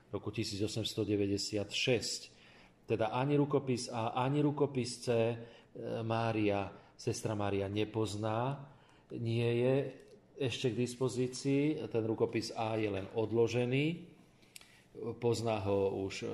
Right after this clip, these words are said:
matka Aneška v tomto čase. A teda potom Tereska na tú prosbu Máriinu, aby ešte dve slová aspoň jej napísala,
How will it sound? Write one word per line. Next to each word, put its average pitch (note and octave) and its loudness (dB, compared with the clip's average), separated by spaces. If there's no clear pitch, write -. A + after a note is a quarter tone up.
matka F#2 -4
Aneška G#2+ -2
v - -14
tomto C3 0
čase. D#3+ 0
A D3 0
teda A#2+ 0
potom A#2 2
Tereska A#2+ 2
na G#2 0
tú G#2 -2
prosbu C3 4
Máriinu, A#2+ 2
aby A2 2
ešte A#2+ 0
dve B2 4
slová D3+ 4
aspoň G#2+ -2
jej - -4
napísala, G2 -2